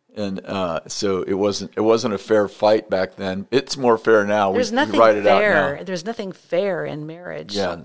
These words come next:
Speaker 1: that's, that's a beautiful statement.
Speaker 2: There's nothing fair in marriage. It's not fifty-fifty.
Speaker 1: Mm-hmm.
Speaker 2: You know, sometimes it is.
Speaker 1: Mm-hmm.
Speaker 2: Sometimes it's eighty twenty.
Speaker 1: Well, it's always a hundred a hundred from the standpoint of what you're saying, right? Because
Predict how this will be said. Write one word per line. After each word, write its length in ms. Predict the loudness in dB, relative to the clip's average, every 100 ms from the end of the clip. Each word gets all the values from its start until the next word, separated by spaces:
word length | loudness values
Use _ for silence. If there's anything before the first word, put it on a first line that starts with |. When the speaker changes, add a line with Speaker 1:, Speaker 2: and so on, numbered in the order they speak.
| -18 _
Speaker 1:
that's, 220 | _ -20 -20 -20 -14
that's 220 | -12 -12
a 40 | -12
beautiful 360 | -14 -16 _
statement. 480 | -20 -12 -12 -12 -12
Speaker 2:
There's 240 | -8 -8 -6
nothing 380 | -6 -8 -12
fair 540 | -14 _ -4 -2 -2 -6
in 200 | -8 -12
marriage. 440 | -14 -12 -12 -12
It's 180 | -14 -8
not 200 | -6 -6
fifty-fifty. 960 | -8 -10 -10 -10 -8 -8 -10 -18 -18 _ -20
Speaker 1:
Mm-hmm. 320 | -20 -20 -20 _ -20
Speaker 2:
You 80 | -12
know, 200 | -10 -8
sometimes 560 | -6 -4 -2 -2 -4
it 120 | -4
is. 460 | -2 -2 -4 -10 -18 _
Speaker 1:
Mm-hmm. 340 | _ -20 -20 -20 _
Speaker 2:
Sometimes 560 | -10 -8 -4 -4 -4
it's 160 | -8 -6
eighty 300 | -6 -4 -6
twenty. 580 | -10 -10 -10 -10 -14 -16 _ _ _ _ _ _ _ _ _ _
Speaker 1:
Well, 180 | 2 2
it's 200 | 2 2
always 320 | 2 2 0
a 60 | -4
hundred 420 | -4 -2 -4 -4
a 60 | -4
hundred 400 | -2 -2 -6 -6
from 140 | -8
the 80 | -6
standpoint 500 | -6 -6 -6 -8 -8
of 60 |
what 180 | -8 -4
you're 140 | -4 -2
saying, 260 | -4 -4
right? 240 | -2 -2 -4
Because 480 | -4 0 0 -2